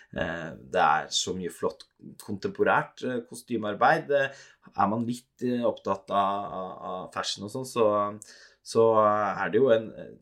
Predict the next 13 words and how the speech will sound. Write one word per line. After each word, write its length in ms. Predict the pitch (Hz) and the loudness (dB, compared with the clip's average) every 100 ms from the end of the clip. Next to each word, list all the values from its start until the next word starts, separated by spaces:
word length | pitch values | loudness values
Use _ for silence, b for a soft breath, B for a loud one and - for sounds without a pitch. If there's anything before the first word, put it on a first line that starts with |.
| - | -2
veldig 320 | 131 98 104 | 0 0 -2
sørgelig 460 | - 135 107 80 | 2 2 2 -2
å 100 | 92 | 2
registrere 640 | 107 98 117 - 98 87 87 | 2 2 0 0 0 0 0
at, 420 | 131 131 _ 117 | -2 -4 _ 2
eh, 360 | 110 107 107 107 B B | 4 4 2 -4 B B
Akademiet 720 | - - 113 113 113 120 - | -8 -2 -2 0 -2 -2 -8
gang 500 | - 123 185 165 127 | 2 4 4 2 -4
på 140 | - 110 | -4 -2
gang, 380 | 98 98 101 - _ | 0 0 -4 -14 _
eh, 300 | 85 90 92 | -8 -4 -2
demonstrerer 880 | 92 101 104 - - 85 80 78 87 | 0 0 0 -6 -6 -4 -4 -4 -4
at 240 | 95 - | -6 -8